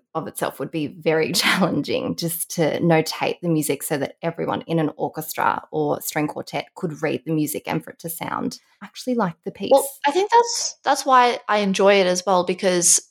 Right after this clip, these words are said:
Speaker 2: you're, you have to be challenged to understand instruments that you might not necessarily play as well. So if I'm writing something for, you know, at least if I'm writing for piano or for violin or even for cello, like, it still feels very, like, close to home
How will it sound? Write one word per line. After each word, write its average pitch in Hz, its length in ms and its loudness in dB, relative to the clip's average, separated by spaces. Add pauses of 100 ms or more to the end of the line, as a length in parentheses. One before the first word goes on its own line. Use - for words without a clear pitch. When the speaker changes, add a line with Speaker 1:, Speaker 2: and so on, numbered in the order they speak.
(120)
Speaker 2:
you're, 190 420 6
you 208 100 0
have 214 140 6
to - 80 -6
be 220 100 0
challenged 185 760 2
to 175 360 2 (360)
understand 180 920 0
instruments 185 640 -4
that 170 240 0 (320)
you 185 120 -2
might 180 200 4
not 214 160 2
necessarily 185 640 2
play 202 560 2
as 208 180 -2
well. 190 280 4
So 190 320 6
if 180 80 -4 (340)
I'm 208 180 0
writing 196 380 4
something 190 420 -2
for, 170 480 2 (340)
you 277 60 0
know, 247 80 6
at - 60 2
least 262 180 2
if 277 80 0
I'm 240 160 4
writing 190 220 4
for 196 100 -8
piano 233 480 4
or 196 80 4
for 196 120 -14
violin 202 680 4
or 196 120 4
even 208 160 2
for 208 120 -4
cello, 208 380 4
like, 185 180 2
it - 80 -8
still 202 200 -4
feels 190 260 -4
very, 180 240 2
like, 170 200 2
close 185 280 -4
to 190 100 -4
home 196 360 2